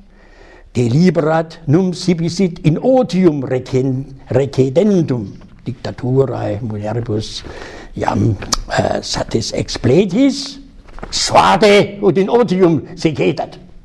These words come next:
retine ab otio. Hoc est officium suadendum aut dissuadendum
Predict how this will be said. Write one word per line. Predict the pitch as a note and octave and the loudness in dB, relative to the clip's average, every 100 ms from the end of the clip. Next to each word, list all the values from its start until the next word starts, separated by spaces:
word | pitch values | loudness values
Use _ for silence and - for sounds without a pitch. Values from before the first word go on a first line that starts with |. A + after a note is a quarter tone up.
| - - | -14 -2
retine | - F#3 G#3 F3 E3+ C#3 - | 0 2 0 2 0 -2 0
ab | - - | 0 2
otio. | F3 - B2 - - - - - - - | 2 0 -6 -10 -18 -20 -20 -20 -20 -12
Hoc | - - | -10 -6
est | - | 0
officium | - A3 - C3+ A2 | 4 4 4 -2 -4
suadendum | - A#2 B2 E3+ F3+ E3+ E3+ - - - | -4 0 2 2 4 2 0 -8 -2 0
aut | C#3+ - - | 0 -4 -4
dissuadendum | F3 E3 - B2 C3 - - A2 A2 A2 A#2 B2 | -2 0 -2 -2 -2 -6 -4 0 2 0 0 0